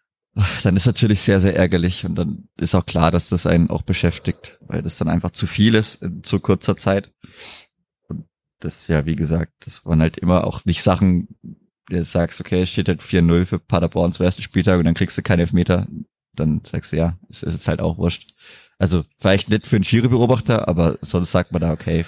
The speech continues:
eins vier oder vier null, das ist mir jetzt relativ egal, aber das sind halt Sachen in wirklich kritischen Phasen oder Sachen, die, die, die Spiele entscheiden und boah, grad dass es dann bei zweimal bei so einem jungen Schiri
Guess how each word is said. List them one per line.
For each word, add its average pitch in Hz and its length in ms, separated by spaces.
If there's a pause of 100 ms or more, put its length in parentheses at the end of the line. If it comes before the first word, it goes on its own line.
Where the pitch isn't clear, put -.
(120)
eins 87 260
vier 90 280
oder 82 120
vier 85 200
null, 82 200
das - 220
ist - 220
mir 82 80
jetzt - 320 (440)
relativ 98 300
egal, 90 540
aber 80 420 (920)
das - 680
sind 95 220
halt 90 180
Sachen 92 400
in 85 320
wirklich 90 580
kritischen 98 380
Phasen 101 560 (180)
oder 82 380
Sachen, 85 400
die, 80 260
die, 80 280
die 80 120
Spiele 85 340
entscheiden 85 540
und 82 180 (260)
boah, - 260
grad - 220
dass 87 100
es 87 140
dann 90 180
bei 87 300 (500)
zweimal 90 440
bei 90 100
so 95 120
einem 90 100
jungen 92 220
Schiri 95 460